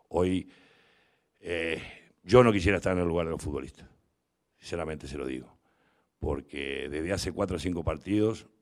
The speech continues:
nos ha tocado estar viajando y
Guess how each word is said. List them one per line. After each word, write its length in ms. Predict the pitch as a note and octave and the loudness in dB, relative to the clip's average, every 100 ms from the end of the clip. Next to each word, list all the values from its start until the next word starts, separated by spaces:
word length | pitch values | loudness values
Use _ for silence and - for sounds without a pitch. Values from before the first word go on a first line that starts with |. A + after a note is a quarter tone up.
| _ _ _ - | _ _ _ -14
nos 180 | D2 F2+ | -6 -6
ha 60 | |
tocado 480 | D#2+ D#2+ F2 F2 E2+ | -4 -4 -2 -2 -2
estar 240 | - E2+ D#2+ | -4 -6 -6
viajando 640 | D#2+ F2+ G2+ G#2 G#2+ - _ _ _ _ _ _ | -6 -4 -2 0 0 -4 _ _ _ _ _ _
y 760 | - E2 D#2 D2+ D2 C#2 D2 - | -10 -6 -6 -6 -6 -8 -12 -18